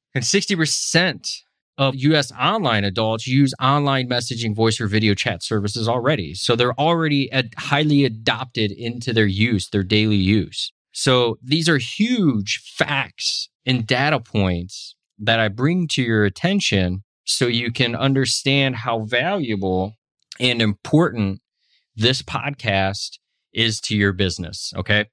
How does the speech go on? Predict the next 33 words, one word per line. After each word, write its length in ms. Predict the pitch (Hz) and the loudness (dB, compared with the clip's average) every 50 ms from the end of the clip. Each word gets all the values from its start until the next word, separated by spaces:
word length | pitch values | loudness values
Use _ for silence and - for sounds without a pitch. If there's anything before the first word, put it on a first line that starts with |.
| _ _ _ | _ _ _
So 480 | - - 151 147 143 143 135 131 123 - _ _ _ _ _ _ | -2 2 2 4 4 4 2 -2 -6 -10 _ _ _ _ _ _
with 320 | - 139 139 180 165 - - | -2 2 2 2 2 0 -2
that, 360 | 117 98 92 95 113 123 - _ _ - | 0 2 2 2 0 0 -4 _ _ -4
I 80 | 117 117 | 0 2
want 180 | 131 139 139 131 | 2 2 2 0
to 80 | - | -2
talk 300 | - - 143 139 131 - | 0 0 0 0 0 -2
about 280 | 135 127 120 117 107 - _ - - | -2 -2 -2 -2 -4 -6 _ -12 -8
three 800 | 135 131 127 143 160 180 190 190 202 202 196 196 196 175 156 - - | -6 0 4 4 6 6 4 2 2 0 -2 -2 -4 -4 -6 -8 -8
ways 580 | 135 127 131 147 143 139 131 117 107 104 101 | -6 0 2 4 4 4 4 2 2 0 -2
to 100 | - - | -4 -6
drive 320 | 107 - 113 110 107 95 101 | -4 -2 0 0 0 -2 -4
more 400 | 107 113 123 131 143 151 160 151 | -4 0 2 2 4 4 2 2
revenue 520 | 131 139 135 127 110 110 104 101 98 98 | 2 2 2 2 2 0 0 2 2 2
with 160 | 95 92 92 | 2 0 -2
conversational 1080 | - - - 113 110 113 113 113 117 110 107 - - 104 101 98 - - - 98 95 90 | -4 -4 -2 0 0 0 0 0 -2 -2 -2 2 2 4 4 4 2 0 0 0 0 0
marketing. 640 | 90 85 85 85 82 - 82 - - - 104 107 - _ _ _ _ _ _ _ _ _ _ - | 0 0 0 -2 -2 -2 -2 -2 -2 -4 -6 -8 -12 _ _ _ _ _ _ _ _ _ _ 0
Number 340 | 117 139 151 151 165 160 | 2 4 4 4 4 4
one, 600 | 151 143 131 131 135 127 110 95 85 80 78 98 - _ _ _ | 2 2 0 0 0 0 0 0 -4 -6 -10 -16 -18 _ _ _
you 260 | - 123 143 175 202 | -2 2 4 4 4
can 220 | - - 208 170 135 113 | 4 0 -2 -2 -4 -4
generate 560 | 113 127 143 147 156 160 156 160 165 165 139 | 0 2 2 2 2 2 0 0 0 -2 -2
more 500 | 135 127 127 131 135 143 147 151 156 156 | -4 -4 0 2 2 4 4 4 2 0
qualified 1120 | 151 - - - _ 139 131 127 131 131 131 123 117 - - 117 113 113 113 110 113 110 107 | -2 -6 -14 -8 _ -2 0 0 0 0 -2 -4 -6 -6 -2 0 2 2 2 2 0 -2 -4
sales. 720 | - - - - 110 101 98 95 92 87 85 87 87 92 95 | -8 -10 -4 0 2 2 2 2 0 0 -2 -4 -4 -4 -4
You 120 | 104 107 | -2 -2
can 200 | 104 - 117 113 | 0 0 0 2
use 180 | 120 131 127 123 | 4 2 2 2
it 100 | 139 127 | 0 0
to 60 | 131 113 | -2 -4
pre-screen 760 | - - - 151 170 185 175 - - - 151 151 151 147 135 | -4 -2 0 0 2 2 0 -2 0 0 2 2 2 2 2
people 280 | 147 139 131 - 139 | 2 0 2 2 0
before 500 | 131 135 123 120 - 131 127 123 120 117 | 0 0 -2 -2 -2 0 0 0 -2 -4